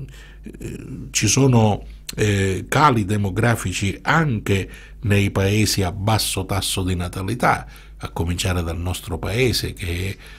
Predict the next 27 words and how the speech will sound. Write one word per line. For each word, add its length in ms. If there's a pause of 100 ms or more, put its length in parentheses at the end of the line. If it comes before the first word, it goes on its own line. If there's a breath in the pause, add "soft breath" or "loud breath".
(140)
forse 380
al 120
penultimo 600
posto, 400
se 140
non 140
ricordo 480
male, 460 (340 loud breath)
eh, 420
per 460
tasso 420
di 140
natalità, 640 (1120)
con 160
tutte 260
le 120
conseguenze 680
che 80
ovviamente 640 (380 loud breath)
questo 400
poi 260
potrà 360
comportare 920 (280 loud breath)
in 200
termini 540
poi 480
di, 340